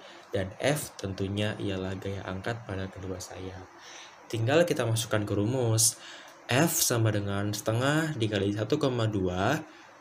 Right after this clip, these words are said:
dikali dua ratus lima puluh kuadrat dikurang dua ratus kuadrat dikali delapan puluh, sehingga menghasilkan nol koma enam dikali dua puluh dua ribu lima ratus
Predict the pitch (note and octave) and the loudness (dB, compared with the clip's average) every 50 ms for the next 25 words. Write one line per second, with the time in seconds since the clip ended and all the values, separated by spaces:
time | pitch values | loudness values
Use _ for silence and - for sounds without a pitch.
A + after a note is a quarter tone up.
0 | - - - - A#2 G#2+ G#2+ A#2+ A#2+ A#2+ A2+ G#2+ G#2 G#2+ G#2 G#2 - B2 - - | -20 -18 -8 -4 -2 0 2 2 4 4 4 4 4 2 0 0 -2 -2 -2 -2
1 | B2 A#2+ A#2 A2+ A2 A2+ - A2 G#2+ G#2+ G#2 G#2+ - - G#2+ G2 F2+ F2 F2 F#2+ | 0 2 2 2 2 2 2 2 2 2 0 -2 -4 -4 -2 -2 -2 -2 0 0
2 | G2+ A#2 C#3 D3+ D3+ - - - - - - - - - - - - A2 A2+ A2+ | 2 2 2 0 -2 -8 -16 -20 -20 -20 -20 -20 -20 -20 -20 -10 -4 -2 -2 0
3 | A2+ A#2+ A#2 A#2 A#2 A2+ A2+ A#2 A2+ A2+ - - - - - - - - A#2 A2 | 0 2 2 4 4 4 2 2 0 -2 -6 -14 -20 -20 -20 -6 2 6 6 6
4 | G#2+ G#2+ G#2 - - G2 - - - G2+ F#2 F2+ F2+ F#2+ G#2 B2 C#3+ E3 D#3+ - | 6 6 2 -2 -4 -4 -4 -4 -4 -4 -2 -2 -2 2 4 4 4 4 2 -2
5 | - - - - - - - - - - A2+ A2+ - A2+ A#2+ C3 C3+ C#3 C#3 C3+ | -12 -18 -20 -20 -20 -20 -20 -18 -14 -12 -12 -6 -2 2 2 4 4 4 4 2
6 | C3+ C#3 C#3 - - - - - - - - G2 F#2 F#2 - - F#2+ F#2 F2+ - | 2 0 0 -4 -10 -20 -20 -20 -12 -6 -2 0 0 0 0 -2 -4 -4 -2 0
7 | G#2 G#2 G#2+ G#2+ G2+ F#2+ F#2+ F#2 - - - - - - - - - G#2+ G#2+ A2+ | 2 4 4 4 4 2 2 -2 -8 -16 -20 -20 -12 -8 -6 -4 -2 -2 0 0
8 | A#2 B2 C3+ C#3 C3+ C3 B2+ B2 A2+ A2 - A2+ G#2 G2+ G2+ - G#2+ G#2+ G#2+ A#2 | 0 2 2 2 2 2 0 0 0 -2 0 0 0 -2 0 0 2 2 4 4
9 | C3+ D#3 E3 - - - - - - - - - A2+ A2+ B2 C#3+ E3 F3 E3+ D#3 | 2 2 -2 -4 -8 -16 -18 -18 -18 -18 -12 -6 0 2 4 6 6 6 4 4
10 | C3+ B2 A#2+ A2+ A2+ G#2 G2 F#2+ F#2+ F#2+ G#2 A2 A#2 A#2+ A#2+ A#2 A2+ - G#2+ G2+ | 2 2 0 -2 -2 -4 -4 -4 -4 -4 -2 -2 -4 -4 -4 -4 -4 -2 0 2
11 | G#2 G2+ G2+ G#2 G#2+ A#2 C3 C3+ - - C3 B2 A2+ A2 G#2 G2+ G2 F#2+ F#2+ G2+ | 2 2 2 2 2 2 2 2 2 2 2 2 2 2 0 0 0 0 0 0
12 | G2+ G2+ G2+ G2+ G2 G2 F#2 F2+ F2+ - - C#3 E3 - - - - | 0 0 0 0 0 -2 -4 -6 -4 2 6 6 6 6 6 2 0